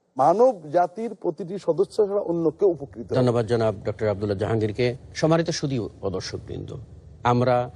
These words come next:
Speaker 2: আলোচনা করছিলাম সামাজিক স্থিতিশীলতা রক্ষার জন্য শরীয়তের যে বিধান, এটা যে কত যুগ উপযোগী এবং বাস্তবসম্মত, এ বিষয়ে আলোচনা করতেছিলাম আমার সামষ্টিক আলোচনায়। আমরা যেটা আলোচনা করতেছিলাম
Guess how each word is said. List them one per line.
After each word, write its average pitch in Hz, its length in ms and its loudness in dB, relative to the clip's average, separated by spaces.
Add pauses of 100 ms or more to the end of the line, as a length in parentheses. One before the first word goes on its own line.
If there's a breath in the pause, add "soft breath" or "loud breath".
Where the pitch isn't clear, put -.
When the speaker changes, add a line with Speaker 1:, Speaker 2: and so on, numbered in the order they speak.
(140)
Speaker 2:
আলোচনা 139 420 0
করছিলাম 107 400 -2
সামাজিক 120 520 -2 (300)
স্থিতিশীলতা 143 720 0
রক্ষার 107 300 -4
জন্য 101 240 -4
শরীয়তের 123 600 0
যে 101 80 -6
বিধান, 107 360 -2 (340)
এটা 127 160 2
যে 113 180 -2
কত 143 260 0
যুগ 127 220 0
উপযোগী 113 500 -4
এবং 101 240 -2
বাস্তবসম্মত, 110 680 -4
এ 90 100 -2
বিষয়ে 98 240 -4
আলোচনা 92 280 -4
করতেছিলাম 131 560 -2 (340)
আমার - 180 -2 (240)
সামষ্টিক - 640 -2
আলোচনায়। - 520 -12 (240)
আমরা 143 240 2
যেটা 160 240 -4
আলোচনা 120 340 -4
করতেছিলাম 104 680 -4